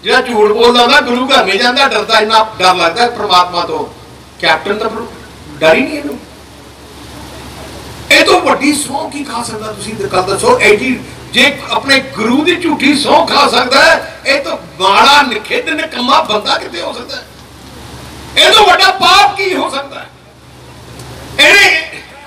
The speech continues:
ਤੁਹਾਡੀ ਗੱਲ ਕਰਨੀ ਹੈ? ਇਹ ਜਿਹੇ ਬੰਦੇ ਨੇ ਤੁਹਾਡੀ ਕੋਈ ਗੱਲ ਕਰਨੀ ਹੈ? ਐਡਾ ਵੱਡਾ ਝੂਠਾ।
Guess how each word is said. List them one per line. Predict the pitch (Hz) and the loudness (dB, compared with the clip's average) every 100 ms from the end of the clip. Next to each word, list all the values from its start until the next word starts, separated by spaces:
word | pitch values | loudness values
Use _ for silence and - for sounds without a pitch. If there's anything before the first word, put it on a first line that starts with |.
| - - - - | -20 -20 -20 -10
ਤੁਹਾਡੀ | - 165 185 | -2 2 4
ਗੱਲ | 370 190 | 4 4
ਕਰਨੀ | - 359 381 392 | 2 -2 -2 -6
ਹੈ? | - - - - - - - - - - - - 277 | -8 -12 -20 -20 -20 -20 -20 -20 -20 -20 -20 -6 0
ਇਹ | 294 370 | 4 6
ਜਿਹੇ | 415 415 | 4 4
ਬੰਦੇ | 359 359 370 | 2 0 0
ਨੇ | 381 | 0
ਤੁਹਾਡੀ | 370 - 381 392 | -2 0 0 0
ਕੋਈ | 427 | 0
ਗੱਲ | 403 381 | 2 2
ਕਰਨੀ | 381 370 381 392 | 2 -2 -2 -4
ਹੈ? | 381 - - - - - - - - - - - - | -4 -6 -16 -20 -20 -20 -20 -20 -20 -20 -20 -8 2
ਐਡਾ | 285 - 427 | 2 6 6
ਵੱਡਾ | 427 - 370 | 6 4 2
ਝੂਠਾ। | - 339 - - 392 - | 0 -2 -2 2 2 0